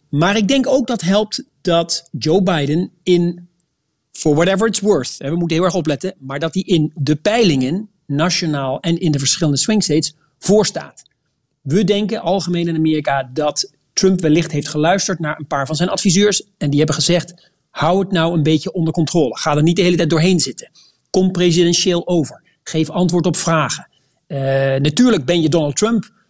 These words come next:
maar probeer een, een presidentieel beeld te geven. Want het gaat op dit moment niet goed met de Trump-campagne. Dus we moeten iets doen.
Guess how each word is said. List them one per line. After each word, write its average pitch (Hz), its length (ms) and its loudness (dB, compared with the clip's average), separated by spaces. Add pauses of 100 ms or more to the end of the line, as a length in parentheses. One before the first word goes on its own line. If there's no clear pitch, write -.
(120)
maar 147 240 -4
probeer 190 520 0
een, 170 180 -2
een 175 240 -2
presidentieel 180 800 2
beeld 180 240 2
te - 80 -8
geven. - 360 -14
Want 180 480 0 (240)
het - 140 -6
gaat 165 200 -2
op 127 80 0
dit 190 120 2
moment 175 280 0
niet 185 200 2
goed 175 260 -2
met 143 100 -2
de 156 80 0
Trump-campagne. 151 500 0
Dus 131 120 -4
we 160 60 0
moeten 156 320 2
iets 165 140 2
doen. 156 200 2